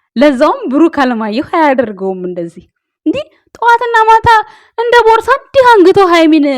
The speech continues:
በምን፣ በምን ቦታ ነች ሴት እሱን የምትፈልገው ስታስቡት እናንተ ራሱ ማለት ነው እንጂ የማይሆነውን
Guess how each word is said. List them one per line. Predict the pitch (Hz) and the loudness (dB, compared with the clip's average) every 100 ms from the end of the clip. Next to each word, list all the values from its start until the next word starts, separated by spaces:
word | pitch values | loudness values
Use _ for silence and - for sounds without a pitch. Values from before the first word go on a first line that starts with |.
| 226 240 | -8 -8
በምን፣ | 247 427 466 466 440 381 - _ - | -4 -2 -4 -6 -4 -6 -6 _ -4
በምን | 320 415 453 | -2 -2 -4
ቦታ | 339 339 320 285 | -4 -4 -4 -4
ነች | 269 262 - 254 | -6 -10 -10 -10
ሴት | - 320 311 277 | 0 0 0 -4
እሱን | 262 311 285 | -2 2 2
የምትፈልገው | 269 - 214 202 190 - _ _ _ | 0 -2 -2 -2 -8 -12 _ _ _
ስታስቡት | 285 - 294 277 233 214 240 | -8 -2 -2 -2 -2 0 0
እናንተ | 226 202 208 160 | -2 -4 -4 -6
ራሱ | 190 466 | -4 -2
ማለት | 659 453 320 | 0 0 0
ነው | 220 247 - | -4 -4 0
እንጂ | 370 285 381 508 _ _ - 233 - - - - - | 2 2 0 -2 _ _ -6 -6 -6 -14 -18 -16 -4
የማይሆነውን | 311 294 262 254 294 370 587 349 | -2 0 -2 -2 -2 -2 -4 -4